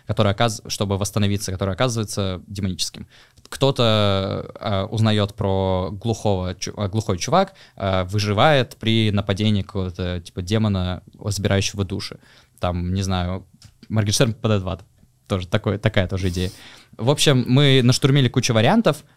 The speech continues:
и режиссёров позвали, и к-, кому какая идея была интересна, те тому и з-, э, те, те идеи и забрали. Но там у некоторых, например, у Найшуллера,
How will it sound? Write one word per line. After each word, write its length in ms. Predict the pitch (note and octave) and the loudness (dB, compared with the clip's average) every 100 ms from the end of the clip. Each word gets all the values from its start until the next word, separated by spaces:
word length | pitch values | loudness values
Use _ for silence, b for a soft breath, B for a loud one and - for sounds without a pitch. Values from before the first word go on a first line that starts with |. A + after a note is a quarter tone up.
| _ | _
и 600 | - C3 B2+ A#2+ A#2 A2 G2 | -2 2 4 4 4 4 2
режиссёров 580 | A2 A2+ A2+ F3+ G#3 - | 0 0 4 6 4 2
позвали, 440 | C#3+ C3 C3 A#2 | 2 4 4 4
и 400 | A2 A#2 A2+ G#2 - _ | 2 0 0 0 -8 _
к-, 120 | - - | -18 2
кому 280 | C3 C#3+ | 4 6
какая 300 | C3 A2 B2 | 2 0 2
идея 220 | G#2+ A2+ G#2 | 2 2 2
была 160 | G#2 | 0
интересна, 500 | F#2 - G3+ - D3+ b b | -2 0 0 0 -4 b b
те 120 | - D3+ | -2 0
тому 380 | C3 A#2+ A#2+ - | 2 2 2 0
и 80 | A2+ | -4
з-, 120 | F#2 | -4
э, 460 | E2+ G#2 G2 G2+ G2+ G2+ | -4 -2 0 0 -2 -2
те, 260 | - B2+ | 2 2
те 220 | A#2 A#2+ G#2+ | 2 2 0
идеи 220 | G#2 G2+ | 2 0
и 80 | F#2+ | 0
забрали. 480 | G#2+ F#2 F#3 A3 E3+ B B - | -2 2 4 4 2 B B -8
Но 680 | - C3 B2+ A#2+ A2 G#2+ G#2 - | 2 4 6 6 4 2 -2 -2
там 200 | - G#2+ - | 0 2 4
у 60 | |
некоторых, 440 | A#2 F#3+ - C3+ - | 2 2 0 -2 0
например, 260 | A2 A#2 | 0 2
у 40 | G#2+ | 4
Найшуллера, 720 | G#2+ G#2 B2 G#2+ G2+ F#2 | 2 2 2 4 2 0